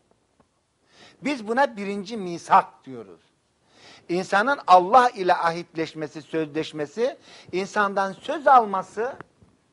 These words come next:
onu yükümlü kılması, aleyhlerinde şahit tutması, "Ben sizin Rabbiniz değil miyim?"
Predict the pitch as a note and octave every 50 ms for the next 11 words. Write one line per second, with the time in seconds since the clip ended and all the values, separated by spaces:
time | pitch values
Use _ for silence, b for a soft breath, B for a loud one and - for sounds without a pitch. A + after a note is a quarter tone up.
0 | _ _ _ b b b b b b b b b - F3+ A3+ C4 C#4+ C4 G#3+ G#3+
1 | - - A3 A3 A3+ B3+ D4 - _ B3 A#3+ G#3 G3 F3+ - - F3+ - - D#3+
2 | E3 G3 C4 C4+ C4+ C#4+ C#4+ C4+ B3+ A3+ F#3+ F#3+ F3 - - F3+ F#3 A3 C4+ D4+
3 | - _ - A3 - - G#3 F#3+ F3+ E3 F3 D#3+ D3 C#3 F#3 A3 B3 A#3+ - G#3
4 | F#3 F#3 F3 F3 F#3 G3+ F#3+ - F3+ F3 E3+ E3 D3+ _ A#3 C4 D4 D4+ C#4 B3+
5 | A#3+ B3 C4+ D#4 F4